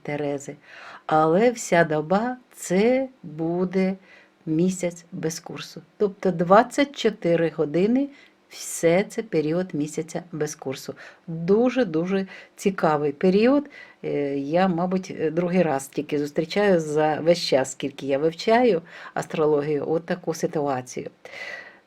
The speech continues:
Місяць без курсу, тому ніяких посівів та посадок рослин не проводимо. Розсаду не турбуємо.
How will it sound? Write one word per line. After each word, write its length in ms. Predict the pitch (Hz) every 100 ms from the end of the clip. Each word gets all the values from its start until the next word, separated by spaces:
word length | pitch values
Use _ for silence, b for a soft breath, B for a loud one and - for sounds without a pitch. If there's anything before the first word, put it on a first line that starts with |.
| _ -
Місяць 300 | 262 294 240
без 180 | 190 185
курсу, 400 | - 160 - 208
тому 320 | 208 196 214
ніяких 600 | 240 208 196 240 294 -
посівів 560 | 240 220 - 190 247 247
та 160 | - 220
посадок 800 | 233 226 226 - 190 220 254 -
рослин 440 | 196 190 190 214
не 120 | 208
проводимо. 680 | 226 240 180 160 160 165 165 - B B B
Розсаду 600 | 185 196 - 190 196 233
не 240 | 180 185
турбуємо. 800 | - 226 202 165 165 160 156